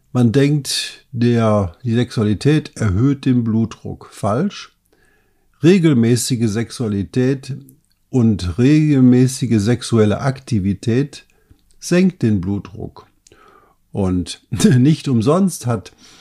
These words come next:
ein südamerikanischer Staatspräsident, dessen Namen ich mich jetzt nicht mehr erinnere, oder an dessen Namen ich mich nicht mehr erinnere, sein Volk aufgefordert, zu erhöhter sexueller Aktivität zu greifen, um seine Volksgesundheit der Menschen in seinem Land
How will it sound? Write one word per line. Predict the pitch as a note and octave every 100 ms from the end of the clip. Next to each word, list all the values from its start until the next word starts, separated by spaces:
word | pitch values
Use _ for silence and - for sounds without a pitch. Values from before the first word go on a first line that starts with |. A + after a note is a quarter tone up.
| - _
ein | - A2
südamerikanischer | G2 D3+ B2+ C3 A2+ A2 B2+ C3+ D3+ B2+ A2+
Staatspräsident, | - A2+ D3+ - C3+ A#2+ A#2 B2
dessen | B2 A#2 A#2
Namen | A#2 D#3 A#2+
ich | G#2+ A2
mich | A2 G#2+
jetzt | G#2+ -
nicht | C3+ -
mehr | A2+
erinnere, | F#2+ F2+ A#2+ A#2 A#2 G#3 _ - -
oder | G2 F2+
an | G2+
dessen | A#2 A#2 G#2
Namen | G2 A2+
ich | A#2+ G#2
mich | G#2+
nicht | B2 C3
mehr | A#2+
erinnere, | G2+ B2+ D3 A2 C#3 F3+ _ - _ - _ _ _ _
sein | - C#3+
Volk | C#3 D#3 F3+ E3
aufgefordert, | A#2+ C#3+ - D#3 C3 D#3 D#3 D#3 C#3 - B2+ D3
zu | - C3+
erhöhter | A#2+ G#2+ G2 D#3 D3+ C#3+ B2+ B2 - - _ _
sexueller | G#2+ A#2 C3 - C3 B2+ C#3 B2+
Aktivität | B2 G#2 A#2+ G#2+ G2+ D3 F3
zu | B2+
greifen, | G#2 A2+ B2 D#3+ C#3
um | B2+
seine | A#2 A#2 A2+
Volksgesundheit | G#2 E3+ G3 - - G#2+ A#2 A2 G2
der | G2+
Menschen | F#2+ G#2 D3+ - C#3+
in | - A2+
seinem | G#2 A2+ B2 G#2
Land | G2 G#2 C#3+ -